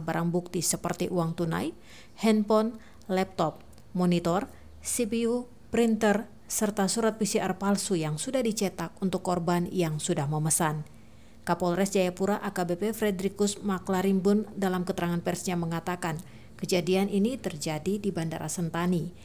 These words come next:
Rabu dua puluh delapan Juli dua ribu dua puluh satu lalu. Bermula saat calon penumpang berinisial A R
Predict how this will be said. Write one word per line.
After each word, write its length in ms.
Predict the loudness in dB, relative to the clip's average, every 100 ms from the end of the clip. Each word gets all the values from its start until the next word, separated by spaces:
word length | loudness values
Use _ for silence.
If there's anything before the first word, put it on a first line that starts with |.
| -20 -8
Rabu 480 | -4 -4 2 4
dua 160 | 4 4
puluh 160 | 2 2
delapan 320 | 2 2 2
Juli 320 | 2 2 0
dua 240 | 0 2
ribu 240 | 2 2 0
dua 160 | 0
puluh 160 | 0 0
satu 240 | 0 -2
lalu. 320 | -2 2 2 0 -8 -18 -20 -8
Bermula 560 | -2 2 2 2 0 -2
saat 400 | -2 -2 -4 -2
calon 320 | -2 -2 -2
penumpang 480 | 2 4 4 2 0
berinisial 720 | -2 -2 -2 -2 0 -2 -2 -6
A 160 | -6
R 320 | -2 -2 -2